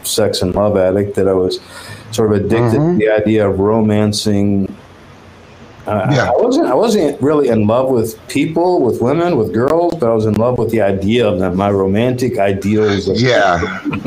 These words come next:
Speaker 2: Uh, what, uh, what was the Eagles song, to, one, After the Thrill Is Gone?
Speaker 1: Right.
Speaker 2: I always fell out of love. Once the thrill was gone, I
Speaker 1: Mm-hmm.
Speaker 2: kinda fell out of love.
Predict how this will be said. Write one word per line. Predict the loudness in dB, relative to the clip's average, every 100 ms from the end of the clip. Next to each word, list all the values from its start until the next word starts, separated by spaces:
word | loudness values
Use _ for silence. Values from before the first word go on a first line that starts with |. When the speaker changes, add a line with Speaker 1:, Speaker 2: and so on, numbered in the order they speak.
| -10 -12 -10 -6 -4 -2
Speaker 2:
Uh, | 0 0
what, | 0 0 -2 -4 -4
uh, | 0 2 2
what | 2 0
was | 0
the | 0
Eagles | 0 0 0 0 0
song, | 2 2 2
to, | 0 -2
one, | -2 0 0 -4 -10 -14 -6
After | -2 0 0 -2
the | -2
Thrill | -2 0 2 0
Is | 0
Gone? | 0 2 2 0 -2 -6 -12 -6
Speaker 1:
Right. | -4 -2
Speaker 2:
I | 0 2
always | 2 2 0 0
fell | 0 2
out | 2 2
of | 2
love. | 2 2 2
Once | 0 0
the | 0
thrill | 0 0 2 2
was | 0 0
gone, | 0 2 2 2 0 -4 -8 -8 -6
I | -2 0 0
Speaker 1:
Mm-hmm. | 0
Speaker 2:
kinda | 0 0
fell | 0 0 2 0 -2
out | 0 2 2
of | 0 -2 -4 -8 -12 -6
love. | -2 0 0 -2 -4 -10